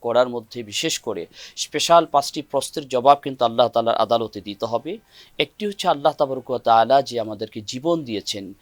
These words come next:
এই জীবনকাল কোথায় কিভাবে আমরা ব্যয় করেছি,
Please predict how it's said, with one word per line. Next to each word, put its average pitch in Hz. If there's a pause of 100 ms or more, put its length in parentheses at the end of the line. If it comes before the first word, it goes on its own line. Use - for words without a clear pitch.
(240)
এই 123
জীবনকাল 135 (100)
কোথায় 131
কিভাবে 117
আমরা 107
ব্যয় 123
করেছি, 95